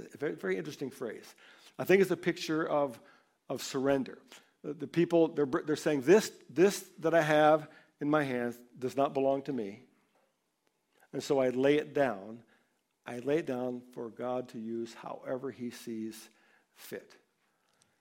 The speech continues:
Now, later in the New Testament, the Apostle Paul does teach that generosity is a form of obedience, that is a form that we can be intentional about it,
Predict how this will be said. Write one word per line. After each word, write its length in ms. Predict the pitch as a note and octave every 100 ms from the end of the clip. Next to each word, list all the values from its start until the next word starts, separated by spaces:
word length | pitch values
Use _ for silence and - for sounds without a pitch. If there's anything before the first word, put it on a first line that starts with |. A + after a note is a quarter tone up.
| -
Now, 120 | D3
later 320 | D3+ G3 F#3+
in 60 | F3
the 80 | F3
New 100 | E3
Testament, 500 | - A3 - D#3+ D3
the 60 |
Apostle 360 | D3 E3 D#3 D#3
Paul 140 | E3
does 260 | C#3+ G3 A3
teach 340 | - D3+ D3+
that 140 | D3+ D3
generosity 880 | D3+ D3 D3 D#3 D3 D3+ D#3 D#3 D3+ - - - _ _
is 200 | E3 D3+
a 80 | D#3+
form 280 | D#3+ D#3 D3+
of 140 | B2+
obedience, 540 | A#2+ C3 B2+ E3+ F3+
that 180 | - C#3
is 200 | C3+ B2
a 40 | C3
form 340 | - C3+ C#3
that 120 | C3+ C3+ D3+ E3+
we 120 | C3
can 140 | C#3
be 100 | B2
intentional 640 | B2+ B2 E3+ F3 - E3 C3
about 300 | A2+ A2+
it, 140 | C#3